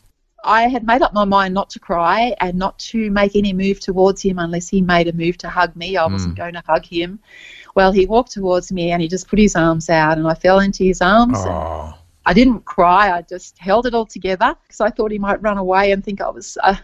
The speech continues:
Speaker 1: just some sort of crazy woman.
Speaker 2: Mm.
Speaker 1: So I just, he held me for so long and it was like I was holding that little baby again,
Speaker 2: Wow.
Speaker 1: forty-six and a half years later.
Speaker 2: Wow.
Speaker 1: Yes. God answered my prayer. It took that long,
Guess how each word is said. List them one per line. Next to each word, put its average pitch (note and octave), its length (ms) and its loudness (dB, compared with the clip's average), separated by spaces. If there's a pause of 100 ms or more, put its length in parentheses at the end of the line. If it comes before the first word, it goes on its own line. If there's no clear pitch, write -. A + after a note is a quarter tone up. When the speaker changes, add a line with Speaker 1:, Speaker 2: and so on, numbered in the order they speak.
(120)
Speaker 1:
just - 260 -8
some G3 200 2
sort F#3 240 0
of F#3 140 -2
crazy G3+ 440 2
woman. F#3 380 -2
Speaker 2:
Mm. G2+ 420 -6
Speaker 1:
So A#3 400 4
I G#3+ 140 0
just, B3+ 340 -10
he A#3+ 140 -6
held A3+ 340 0
me G#3+ 140 -4
for - 100 -14
so G#3+ 300 -2
long F#3 520 2
and G3+ 120 -4
it G3+ 140 -4
was G#3 180 -8
like G#3+ 260 2
I A3+ 80 -2
was G#3 140 -6
holding G#3+ 460 0
that G3+ 180 -4
little A3 180 -4
baby A3 480 2
again, F#3 460 -2 (180)
Speaker 2:
Wow. F2+ 340 -2
Speaker 1:
forty-six B3+ 680 2
and A3+ 80 -6
a A3 40 -4
half G#3+ 320 0
years G3+ 320 -4
later. F#3 600 -4
Speaker 2:
Wow. A2+ 560 0 (300)
Speaker 1:
Yes. E4+ 720 2 (200)
God D#4 240 6
answered D4 360 2
my A#3+ 160 2
prayer. A#3 520 -8
It A#3 120 -2
took D4 220 -2
that B3+ 200 -2
long, G3+ 420 -6